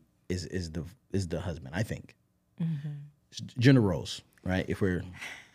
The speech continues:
Speaker 1: all right, go ahead, go ahead, come on, hit me with the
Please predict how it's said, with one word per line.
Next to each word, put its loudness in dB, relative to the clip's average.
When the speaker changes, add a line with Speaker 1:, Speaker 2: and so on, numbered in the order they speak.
Speaker 1:
all 0
right, 2
go 2
ahead, 6
go 6
ahead, 6
come 8
on, 4
hit 6
me 4
with 4
the 6